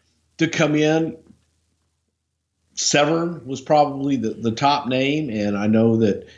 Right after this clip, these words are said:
uh, Cornette was very high on Dan Severn. Uh, I was high on Dan Severn. I always liked Dan. I think Dan's a,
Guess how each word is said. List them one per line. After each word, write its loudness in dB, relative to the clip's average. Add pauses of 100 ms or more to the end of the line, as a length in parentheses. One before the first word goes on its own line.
(380)
uh, 2
Cornette 2
was -2
very 2
high 2
on 0
Dan 2
Severn. 0 (540)
Uh, 2
I 0
was 0
high 2
on -4
Dan 0
Severn. -4
I 2
always 2
liked 0
Dan. -8
I -2
think -4
Dan's 4
a, -2